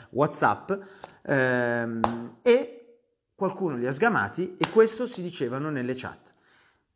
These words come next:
Anche se ha ragione lui, adesso dobbiamo attaccarlo. Nei messaggi sul D L sicurezza,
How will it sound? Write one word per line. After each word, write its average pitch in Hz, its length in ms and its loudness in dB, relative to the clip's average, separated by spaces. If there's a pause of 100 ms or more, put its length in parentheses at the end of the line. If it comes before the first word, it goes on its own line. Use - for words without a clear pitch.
(260)
Anche 135 420 6
se 110 120 -6
ha 110 40 -4
ragione 151 340 0
lui, 285 380 4
adesso 139 460 0
dobbiamo 147 380 -2
attaccarlo. 90 680 -4 (280)
Nei 113 160 -2
messaggi 139 540 4
sul 120 380 -4
D 127 140 -8
L 160 320 6
sicurezza, 123 960 -2